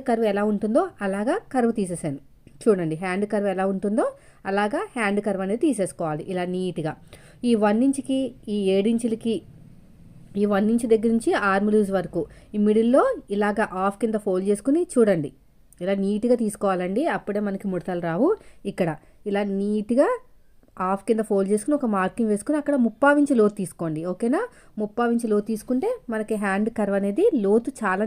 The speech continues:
నీట్‌గా వస్తుంది. హ్యాండ్ డౌన్కి టచ్ అయ్యేటట్టు మార్కింగ్ వేసుకోండి, అప్పుడు ముడతలు రాకుండా ఉంటాయి. చూడండి ఎంత బాగా వచ్చేసిందో. ఇప్పుడు ఎలాగైతే మార్కింగ్ వేసామో సేమ్ అదే విధంగా కటింగ్ చేసేసుకుందాం.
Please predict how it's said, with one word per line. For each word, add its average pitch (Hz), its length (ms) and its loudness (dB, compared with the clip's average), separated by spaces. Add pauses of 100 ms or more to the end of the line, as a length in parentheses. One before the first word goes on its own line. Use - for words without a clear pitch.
నీట్‌గా 196 300 -2
వస్తుంది. 185 300 -4 (120)
హ్యాండ్ 240 300 2
డౌన్కి 254 340 0
టచ్ 208 240 -4
అయ్యేటట్టు 220 400 -2
మార్కింగ్ 214 360 0
వేసుకోండి, 156 380 -6 (140)
అప్పుడు 254 240 -2
ముడతలు 214 340 -2
రాకుండా 208 380 -2
ఉంటాయి. 160 240 -4 (480)
చూడండి 196 320 2
ఎంత 170 180 -6
బాగా 180 180 2
వచ్చేసిందో. 196 440 -2 (540)
ఇప్పుడు 226 160 0 (100)
ఎలాగైతే 220 460 2
మార్కింగ్ 190 340 0
వేసామో 220 320 0 (100)
సేమ్ 202 320 2
అదే 175 180 -2
విధంగా 190 300 0
కటింగ్ 190 320 -2
చేసేసుకుందాం. 151 520 -6